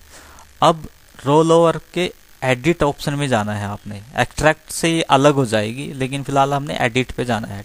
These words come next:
ठीक है। और जैसे आप एडिट पे क्लिक करते हो, आप लोग यहाँ पर ध्यान से देखो, यहाँ पर है ना आपके तीन पेज अपने आप बन गए, ये मैंने नहीं बनाए हैं। मैं एक बार दोबारा फिर करा देता हूँ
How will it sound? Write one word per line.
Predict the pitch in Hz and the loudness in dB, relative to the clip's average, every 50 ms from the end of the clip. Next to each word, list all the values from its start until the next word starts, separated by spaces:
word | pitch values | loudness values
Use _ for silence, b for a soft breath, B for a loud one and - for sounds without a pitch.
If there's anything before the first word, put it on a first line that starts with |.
| - | -8
ठीक | - 151 151 - | -8 -8 -6 -8
है। | 156 - B B B B B B B B B B B B - | -10 -10 B B B B B B B B B B B B 0
और | 110 110 110 110 107 113 | 2 4 4 4 2 2
जैसे | 113 127 131 - - 175 | 0 0 2 2 2 2
आप | 180 - | 4 4
एडिट | 156 143 139 147 151 - | 2 0 0 0 -4 -4
पे | - - 156 | -2 -4 -4
क्लिक | - - 151 147 151 - | -2 -2 -4 -4 -2 0
करते | - 135 113 - - 120 | 0 0 0 0 0 -2
हो, | 117 120 139 165 190 - B B B B B B B B - | 0 0 -2 -4 -6 -8 B B B B B B B B 0
आप | 127 135 143 - | 0 0 0 0
लोग | 151 156 151 143 | -2 -4 -2 -2
यहाँ | 147 143 135 131 135 139 139 135 | -4 -4 -2 0 0 0 0 -2
पर | - - 151 151 | -4 -6 -6 -6
ध्यान | 139 131 139 127 123 123 | -4 -4 -2 -2 -2 -2
से | 123 - 143 131 | -4 -6 -6 -4
देखो, | 110 107 - - - 123 - - B B B B B B - | -4 -6 -6 -10 -14 -16 -16 -18 B B B B B B -6
यहाँ | 113 120 131 131 139 | -2 0 2 2 0
पर | - - 147 | 0 -2 -4
है | 151 156 | -4 -4
ना | 160 160 - - | -4 -6 -4 0
आपके | - 127 123 - - - 147 - - _ - | 0 0 0 0 -4 -6 -6 -6 -8 _ -8
तीन | 156 156 165 165 - - | -6 -6 -6 -6 -6 -4
पेज | - 131 131 131 131 - - | -2 -2 -2 -2 -6 -6 -8
अपने | 135 123 - 139 143 139 | -8 -6 -6 -4 0 0
आप | 139 135 127 | 0 0 0
बन | 117 110 107 107 | -4 -6 -4 -4
गए, | 117 127 | -4 -4
ये | 135 135 139 | -2 -2 -2
मैंने | 135 127 117 120 120 127 123 | -2 -2 -2 0 0 0 0
नहीं | 123 120 117 127 139 135 | -2 -2 -2 -2 -4 -4
बनाए | 123 110 107 104 98 101 | -4 -4 -4 -6 -6 -8
हैं। | 92 92 95 95 - - - - - - - - - - - - - _ - - - - - - - - - - - - | -10 -14 -14 -16 -18 -20 -20 -20 -20 -20 -20 -20 -20 -20 -20 -20 -20 _ -20 -20 -20 -20 -20 -20 -20 -20 -20 -18 -6 0
मैं | 117 120 | 0 0
एक | 120 | 2
बार | 123 135 131 | 2 2 0
दोबारा | 113 117 113 117 120 123 127 | 0 0 2 4 4 4 4
फिर | 127 - 139 131 | 2 0 -2 -2
करा | 127 - 123 120 113 | 0 0 0 0 0
देता | 110 113 110 - - | 0 -4 -4 -2 -4
हूँ | 127 147 175 190 | -4 -4 -8 -14